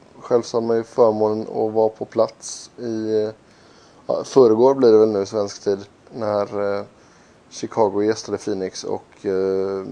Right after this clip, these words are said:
målrik match där, sex fyra. Såg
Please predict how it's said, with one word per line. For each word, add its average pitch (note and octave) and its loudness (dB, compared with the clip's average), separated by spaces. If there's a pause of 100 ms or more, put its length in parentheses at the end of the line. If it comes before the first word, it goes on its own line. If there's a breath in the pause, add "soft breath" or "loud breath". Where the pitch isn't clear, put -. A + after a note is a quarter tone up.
(460)
målrik C3 2
match A#2+ 0
där, - 4
sex - -8
fyra. F#2+ 0 (1800 loud breath)
Såg A2+ -8